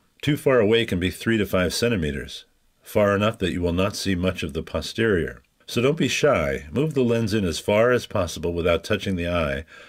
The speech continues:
so all you see is the outer edges of the iris on the outer sides of the screen.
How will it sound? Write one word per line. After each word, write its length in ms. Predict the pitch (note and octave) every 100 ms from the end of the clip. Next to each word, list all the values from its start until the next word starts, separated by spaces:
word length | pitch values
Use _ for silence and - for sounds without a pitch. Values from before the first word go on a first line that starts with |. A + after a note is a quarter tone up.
| -
so 180 | - G#2
all 180 | - A#2
you 160 | B2+ A#2
see 260 | - B2+
is 160 | F#2+ D#2+
the 140 | E2
outer 280 | E2+ G2 F#2+
edges 280 | F#2+ F#2+ F2+
of 120 | E2
the 100 | D#2
iris 480 | D#2+ F2+ G2+ G2+ - _ -
on 120 | E2
the 140 | E2
outer 280 | D#2+ F#2 G#2
sides 480 | F2+ - F#2+ F2 E2
of 100 | D#2+
the 80 | D#2
screen. 560 | - - F2 C2+ -